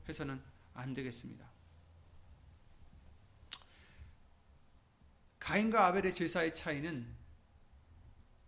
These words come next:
똑같이 드린 것 같지만 하나는 연락하시고 하나는 연락지 않으셨다라는 거죠. 세월이 지난 후에 창세기 사 장 삼 절에 가인은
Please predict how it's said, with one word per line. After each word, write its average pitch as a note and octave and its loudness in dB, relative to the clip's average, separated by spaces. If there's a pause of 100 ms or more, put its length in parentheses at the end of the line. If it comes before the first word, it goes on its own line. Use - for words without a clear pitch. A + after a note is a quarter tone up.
(2500)
똑같이 B3+ 0
드린 G#3 4
것 G3+ 2
같지만 D#3 0 (880)
하나는 A#3 2
연락하시고 D3+ 0
하나는 D3 -4
연락지 B2+ -6
않으셨다라는 A#2+ -6
거죠. A#2+ -16 (3000)
세월이 G#3+ 2
지난 F3+ 2
후에 C3+ 0
창세기 F3+ -4
사 E3+ -2
장 E3 -2
삼 F3+ -4
절에 C3+ -2
가인은 E3+ 2